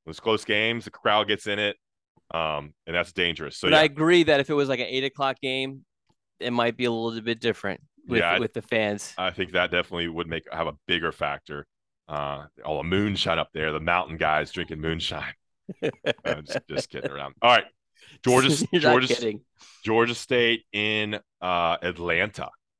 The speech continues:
Speaker 2: Win.
Speaker 1: Okay. Um, all right,
Speaker 2: Although I
Speaker 1: so
Speaker 2: think it will be tougher than what, what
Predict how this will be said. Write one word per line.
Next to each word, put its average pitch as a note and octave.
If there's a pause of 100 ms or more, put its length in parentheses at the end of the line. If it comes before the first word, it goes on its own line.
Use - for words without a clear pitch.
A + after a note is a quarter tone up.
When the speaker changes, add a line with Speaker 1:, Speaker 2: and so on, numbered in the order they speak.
(880)
Speaker 2:
Win. C3 (680)
Speaker 1:
Okay. F2+
Um, G#2+ (680)
all F2+
right, E2+
Speaker 2:
Although C3
I C3
Speaker 1:
so A2+
Speaker 2:
think D3
it D3
will C#3+
be C#3
tougher C#3+
than B2+
what, B2
what B2